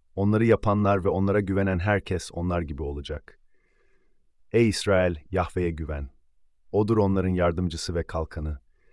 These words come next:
Ey Aaron evi, Yahve'ye güvenin. Odur onların yardımcısı ve kalkanı. Ey sizler Yahve'den korkanlar, Yahve'ye güvenin. Odur onların yardımcısı ve kalkanı. Yahve bizi hatırlar,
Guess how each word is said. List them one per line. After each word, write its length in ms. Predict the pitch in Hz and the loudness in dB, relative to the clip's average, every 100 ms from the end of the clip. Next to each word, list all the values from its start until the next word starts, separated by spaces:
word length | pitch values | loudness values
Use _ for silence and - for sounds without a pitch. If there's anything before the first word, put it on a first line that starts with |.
| _ _ - | _ _ 2
Ey 140 | 110 107 | 4 6
Aaron 300 | 101 113 101 | 6 6 4
evi, 200 | 82 78 | 0 0
Yahve'ye 420 | 87 85 87 82 | 0 0 -2 -4
güvenin. 480 | 76 73 73 73 71 - _ _ _ | -4 -6 -6 -6 -8 -14 _ _ _
Odur 240 | - 101 101 | -2 0 2
onların 300 | 92 90 90 | 2 0 0
yardımcısı 600 | 85 85 80 80 78 80 | -2 -2 -4 -6 -6 -8
ve 80 | 76 | -8
kalkanı. 560 | - 76 - 76 73 - _ _ _ - | -6 -8 -6 -8 -8 -12 _ _ _ 2
Ey 140 | 117 | 4
sizler 340 | 113 110 95 107 | 4 0 4 6
Yahve'den 480 | 101 90 98 95 95 | 6 4 2 2 0
korkanlar, 680 | - 92 92 87 85 82 - | 0 0 -2 -2 -2 -4 -4
Yahve'ye 400 | 82 - 90 85 | -4 -2 -2 -2
güvenin. 440 | 78 78 78 71 - _ _ - | -4 -6 -6 -8 -12 _ _ -2
Odur 220 | 104 107 | 0 2
onların 320 | 95 90 87 | 2 2 0
yardımcısı 600 | 87 85 78 82 78 82 | 0 0 -2 -4 -6 -6
ve 80 | 80 | -6
kalkanı. 540 | - 78 - 76 73 - _ _ | -6 -8 -6 -6 -6 -10 _ _
Yahve 300 | 98 95 113 | -2 0 0
bizi 160 | 95 98 | 0 0
hatırlar, 580 | 98 95 85 85 - | 0 -2 -2 -4 -4